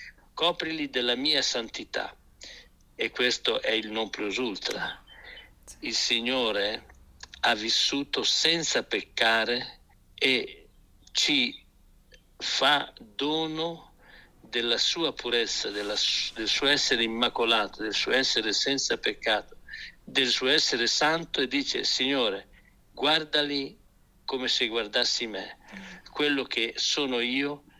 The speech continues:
lo depongo, lo metto su di loro." Ecco, eh, andiamo a leggere un testo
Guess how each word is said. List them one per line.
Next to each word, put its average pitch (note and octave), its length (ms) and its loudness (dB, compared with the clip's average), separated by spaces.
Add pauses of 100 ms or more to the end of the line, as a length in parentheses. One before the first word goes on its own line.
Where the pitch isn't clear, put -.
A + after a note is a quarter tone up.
(180)
lo A#2+ 220 -4
depongo, C3 680 0
lo A2+ 200 -4
metto B2 360 -2
su - 220 -2
di A2+ 140 -2
loro." - 480 -6 (600)
Ecco, A#2+ 300 2 (160)
eh, A#2 400 2
andiamo D3 320 4
a D#3 40 4
leggere C3 280 4
un A#2 120 -4
testo - 560 0